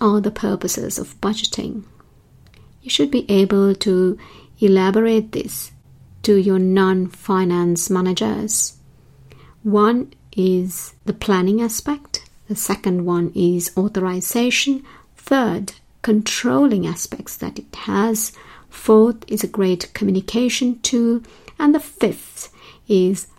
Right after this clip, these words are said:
coordination between departments. With this short session, I hope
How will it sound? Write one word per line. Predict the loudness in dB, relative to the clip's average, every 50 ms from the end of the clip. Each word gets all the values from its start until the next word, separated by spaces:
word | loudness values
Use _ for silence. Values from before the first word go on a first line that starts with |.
| -20 _
coordination | -10 -4 -2 -2 -2 -2 0 2 2 4 4 2 2 0 -2 -2
between | -4 -6 -10 -10 -6 -2 0 2 2 2 2
departments. | 0 -2 -4 -4 -4 -4 -4 -4 -6 -6 -8 -8 -8 -8 -10 -8 -6 -6 -6 -6 -8 -10 -8
With | 2 6 6 6 8 8
this | 6 6 4 2 -8 _ _ _
short | -6 -2 0 2 4 4 2 2 -2 -6 -10 -6
session, | -4 -2 -2 -2 0 0 -2 -4 -4 -6 -6 -6 -8 -10 -12 _ _ _ _ _ _ _
I | 0 2 2 2
hope | 0 0 2 2 2 2 0 -6